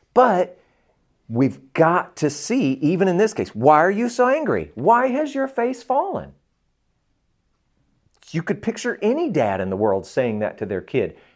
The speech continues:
and they're trying to teach him something. He's just offering counsel. Uh, I didn't have anything else there. Anybody? Thoughts?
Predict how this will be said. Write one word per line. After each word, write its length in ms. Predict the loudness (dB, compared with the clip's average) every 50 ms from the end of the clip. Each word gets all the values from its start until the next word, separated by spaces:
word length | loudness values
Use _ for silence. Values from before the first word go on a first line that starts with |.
| _
and 160 | -10 -8 -6 -4
they're 120 | -6 -6
trying 320 | -6 -4 -4 -4 -4 -6
to 60 | -8 -10
teach 340 | -8 -6 -6 -6 -6 -6
him 120 | -10 -10 -8
something. 380 | -4 -4 -4 -4 -4 -6 -8
He's 120 | -8 -6 -2
just 240 | 2 2 4 6 6
offering 420 | 6 6 6 2 -2 -4 -4 -4
counsel. 580 | -6 -4 -2 -2 -2 -2 -4 -6 -8 -8 -8 _ _ _ _ _ _ _ _ _ _ _ _ _ _ _ _ _ _ _ _ _ _ _ _ _ _ -8
Uh, 360 | -4 -4 -2 -2 -2 -4 -6 -10 _ _ _ _ _ _ _ _ _ _ _ _ _ _ _ _ _ _ _ _ _ _ _ _ _ _ _ _ _ -2 2
I 140 | 4 4 4
didn't 140 | 2 0 -2
have 120 | -2 -2
anything 300 | -2 -2 -2 -2 0 2
else 200 | 0 0 0 2
there. 240 | 4 4 4 4 2
Anybody? 460 | 0 2 4 4 4 2 0 -4 -10 _ _
Thoughts? 540 | 4 4 6 4 4 0 -6 -20 -20 -20